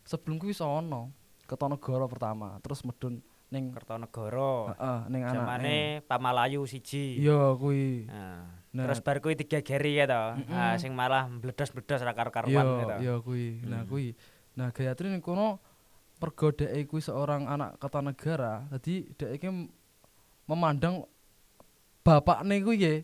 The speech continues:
Speaker 2: Hmm.
Speaker 1: seorang yang to-, to-, eh, tokoh yang ya
Speaker 2: Wong sangar.
Speaker 1: wong sangar, idola
Speaker 2: Nah.
Speaker 1: banget ngono lho.
Speaker 2: Lah, kuwi.
Speaker 1: Nah.
Speaker 2: Hero,
Speaker 1: <laughs> Hero.
Speaker 2: sesungguhnya.
Speaker 1: Dhek
Speaker 2: Heeh.
Speaker 1: sadar bahwa, eh, politike kuwi ki, eh, penting.
Speaker 2: Hmm.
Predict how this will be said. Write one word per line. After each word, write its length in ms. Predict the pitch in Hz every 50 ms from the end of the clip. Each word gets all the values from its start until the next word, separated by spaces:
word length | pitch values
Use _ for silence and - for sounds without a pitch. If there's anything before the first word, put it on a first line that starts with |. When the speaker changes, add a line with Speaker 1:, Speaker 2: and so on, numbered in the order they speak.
| - _ _
Speaker 2:
Hmm. 200 | - 127 127 127
Speaker 1:
seorang 320 | 131 135 135 156 185 190 196
yang 100 | 196 180
to-, 140 | 190 190 180
to-, 180 | 196 190 - -
eh, 120 | 165 160
tokoh 340 | 156 - 170 170 - 190 190
yang 320 | 196 190 180 180 160 - - - _ _ _ _ _
ya 200 | - 147 151 147 139 131 131 123 120 117 110
Speaker 2:
Wong 160 | 101 139 143
sangar. 460 | 135 120 123 131 139 135 127 - - -
Speaker 1:
wong 160 | - 170 190
sangar, 400 | - 208 208 233 226 180 165 156
idola 380 | 165 175 - 175 156 175 185
Speaker 2:
Nah. 40 | 165
Speaker 1:
banget 340 | - 156 151 - - 175 175
ngono 160 | - 135 123 110
lho. 100 | 110 113 - - - - -
Speaker 2:
Lah, 400 | - 120 113 107 104 101 101 101
kuwi. 460 | - - 139 139 127 117 107 104 104 110
Speaker 1:
Nah. 300 | 127 139 139 135 117 107 107 110 -
Speaker 2:
Hero, 600 | - 139 151 160 151 175 180 165 147 131 120 113
Speaker 1:
<laughs> 20 |
Hero. 220 | 113 - 147 202 202
Speaker 2:
sesungguhnya. 560 | 202 196 185 185 185 190 202 - - 180 165 156 151 151 156 175 175 156 147 - - 196 202 175 156 131 131
Speaker 1:
Dhek 160 | - 170 175 -
Speaker 2:
Heeh. 260 | 196 226 226 226 220 214 117 110
Speaker 1:
sadar 380 | 98 - 214 190 185 - 190 196
bahwa, 320 | 196 - 160 160 160 160 160 156 151
eh, 480 | - 151 151 156 151 151 147 147 147 147 147
politike 600 | - 165 160 156 156 151 - 160 147 - 156 151 147
kuwi 200 | 143 - 156 147
ki, 200 | 147 - 156 139 165 165 160 156 127
eh, 380 | - - 147 147 143 143 143 139
penting. 440 | - 165 156 165 165 151 135 127 131 165
Speaker 2:
Hmm. 300 | 165 110 107 104 110